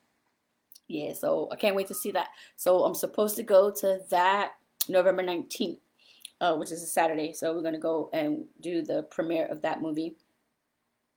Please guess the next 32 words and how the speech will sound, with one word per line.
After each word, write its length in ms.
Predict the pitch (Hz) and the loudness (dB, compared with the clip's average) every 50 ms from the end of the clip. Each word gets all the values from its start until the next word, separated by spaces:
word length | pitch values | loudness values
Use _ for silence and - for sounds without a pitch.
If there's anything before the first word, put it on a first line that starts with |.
| _ _ _ - | _ _ _ -4
and 440 | 156 156 165 160 151 151 - - - | -2 0 2 2 2 0 -2 -4 -6
hang 220 | - 180 175 160 151 | -4 0 0 2 2
out 300 | 156 160 165 - - - | 2 2 0 -2 -2 -4
and 100 | 170 160 | -8 -4
have 140 | 160 147 | -4 -4
a 20 | 151 | -4
good 140 | 151 151 - | -4 -6 -6
time. 260 | - 147 - - - _ _ _ _ _ _ _ _ _ _ _ _ _ _ _ - | -6 -6 -6 -8 -12 _ _ _ _ _ _ _ _ _ _ _ _ _ _ _ -2
All 60 | 160 | 0
right, 260 | 165 160 165 170 - - | 0 2 2 0 -2 -2
so 220 | - 190 175 - | 0 0 2 6
Austin, 680 | - 170 175 185 - - 190 190 196 202 202 214 220 214 - - - - - _ _ _ _ _ | 8 8 8 8 4 2 2 2 4 4 2 0 0 4 4 4 4 2 -10 _ _ _ _ _
fingers 300 | - 202 185 175 185 185 | -8 -6 -6 -6 -8 -6
crossed, 560 | - - - - - - - 349 - - - - - - - | -2 -2 -2 -2 -2 -4 -4 -4 -4 -4 -6 -8 -10 -6 -4
fingers 220 | 480 - - - - | -4 -4 -4 -6 -4
crossed. 420 | - - - - - - - - _ - - - - - - - - - | -4 -2 0 0 -2 -2 -4 -8 _ -20 -20 -20 -20 -20 -20 -12 -2 4
Uh, 240 | - 190 190 190 190 | 6 6 8 6 4
'cause 160 | 190 240 240 | 2 2 4
sometimes, 360 | 247 294 285 285 330 311 285 - - | 4 4 6 8 8 8 6 4 0
you 160 | 233 247 339 | 2 4 4
know 160 | 415 415 403 392 | 6 8 8 10
me, 240 | 311 294 285 285 - | 10 10 8 8 8
I 100 | 247 277 | 6 6
like 200 | 311 370 427 - | 6 6 2 2
to 140 | - 320 247 | -2 -2 0
do 160 | 233 269 254 | 0 0 0
the 100 | 233 208 | 0 0
road, 380 | - 214 214 220 214 214 202 - | 2 4 4 4 4 2 0 0
I 100 | 190 233 | 0 0
like 160 | 302 320 320 | 0 0 -2
to 100 | 320 269 | -4 -6
drive. 420 | 220 - 208 170 170 170 - - | -2 0 2 4 4 2 2 -2